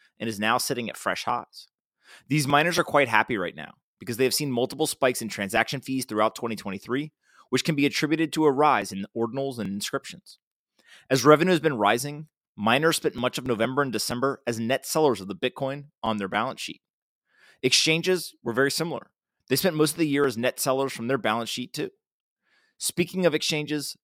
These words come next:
Binance remains the dominant player in the futures market, even though they went through the recent legal issues.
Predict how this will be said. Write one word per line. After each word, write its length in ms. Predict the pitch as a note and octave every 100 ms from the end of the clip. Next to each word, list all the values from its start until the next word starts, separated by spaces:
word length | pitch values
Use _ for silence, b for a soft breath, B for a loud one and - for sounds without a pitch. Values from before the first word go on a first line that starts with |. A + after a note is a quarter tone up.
| _
Binance 360 | C3 C#3 E3 E3+
remains 240 | D#3 D3
the 80 | C3+
dominant 420 | B2+ A#2 C#3+ C#3+
player 240 | - B2 C3
in 80 | B2+
the 80 |
futures 360 | - C#3+ C3 -
market, 280 | F#2+ - - _
even 180 | B2 C#3+
though 140 | C#3+
they 100 | C3+
went 240 | C3+ C3 A#2+
through 280 | B2+ C#3 C3
the 180 | G2
recent 500 | G#2 A#2 C3 D#3 A#2+ _ -
legal 260 | G#2+ G2+
issues. 420 | G2+ - - -